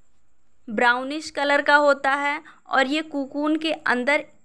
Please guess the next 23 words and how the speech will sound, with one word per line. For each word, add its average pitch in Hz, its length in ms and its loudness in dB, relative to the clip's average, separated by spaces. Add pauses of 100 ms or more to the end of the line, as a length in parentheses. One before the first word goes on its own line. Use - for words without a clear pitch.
क्लोज्ड 269 380 2
होता 277 260 2
है, 269 80 4
बंद 269 300 0
होता 277 260 0
है 277 100 2
और 277 300 -4
इसको 277 240 -10
हम 262 120 -8
लोग 262 200 -8
कहते 240 260 -4
हैं 311 140 -4
क्राइसैलिस 233 800 -2
प्यूपा 226 480 -2
को। 220 320 -6 (760)
ये 277 100 2
आप 302 120 2
लोग 311 160 0
ज़रूर 269 240 2
याद 269 220 2
करिएगा 254 380 0
कि, 302 200 -2
अ, 320 40 -6